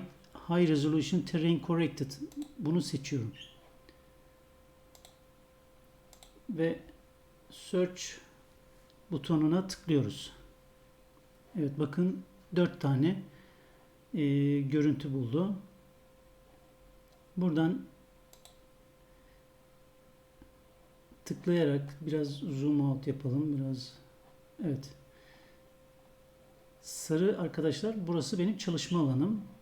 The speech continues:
Şu tıkladığımız, bakın kırmızı, biraz daha zoom, biraz daha uzaklaştıralım. Evet. <clears throat> Bakın indirdiğimiz, ilkinde indirdiğimiz alan şurası olacak. Görüntümüz bu. Benim çalışma alanım bunun içinde oluyor.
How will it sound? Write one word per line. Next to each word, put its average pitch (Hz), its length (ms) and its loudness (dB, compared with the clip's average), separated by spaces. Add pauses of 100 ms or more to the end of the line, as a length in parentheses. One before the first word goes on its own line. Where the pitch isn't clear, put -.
(300)
Şu - 300 -10
tıkladığımız, 165 640 -2
bakın 147 240 -2
kırmızı, 156 680 0 (240)
biraz 135 260 -10
daha 135 120 -2
zoom, 139 400 -4 (840)
biraz 143 320 -2
daha 139 80 0
uzaklaştıralım. 139 840 -4
Evet. 151 260 -4 (360)
<clears throat> 254 360 12 (500)
Bakın 202 340 -2 (600)
indirdiğimiz, 185 720 4 (480)
ilkinde 180 400 2
indirdiğimiz 160 580 2
alan 170 240 2
şurası 160 420 -4
olacak. 139 320 -2
Görüntümüz 143 560 2
bu. 202 200 0
Benim 170 180 2
çalışma 165 400 -4
alanım 160 260 2
bunun 165 100 0
içinde 160 340 -4
oluyor. 135 300 0